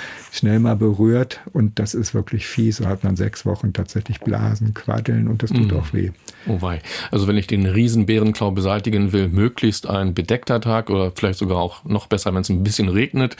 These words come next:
Speaker 1: Genau.
Speaker 2: und Schutzkleidung anziehen und
Speaker 1: Schutzkleidung
Speaker 2: dann
Speaker 1: anziehen, genau.
Speaker 2: komplett raus mit Wurzeln und allem drum und dran und dann
Speaker 1: Genau.
Speaker 2: entsorgen.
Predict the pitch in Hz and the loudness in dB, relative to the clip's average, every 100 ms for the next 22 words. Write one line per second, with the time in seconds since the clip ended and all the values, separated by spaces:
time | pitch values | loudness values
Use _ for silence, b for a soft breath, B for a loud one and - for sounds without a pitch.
0 | B 113 107 104 104 104 98 - - 127 | B 0 2 4 4 2 0 -4 0 0
1 | - - 120 110 - 107 104 98 92 92 | 0 -2 0 0 0 0 2 0 0 0
2 | 95 92 90 90 90 87 110 101 95 98 | 0 2 0 0 0 0 2 0 0 0
3 | - 101 98 87 95 - 90 90 90 85 | 0 2 2 2 0 0 -2 0 -2 -2
4 | 90 90 - 85 85 85 87 87 85 90 | -2 -2 -2 -2 -2 -2 -2 -4 -2 -2
5 | 87 - 85 85 90 107 95 87 85 76 | -2 -4 -4 -2 0 0 0 -2 -4 -6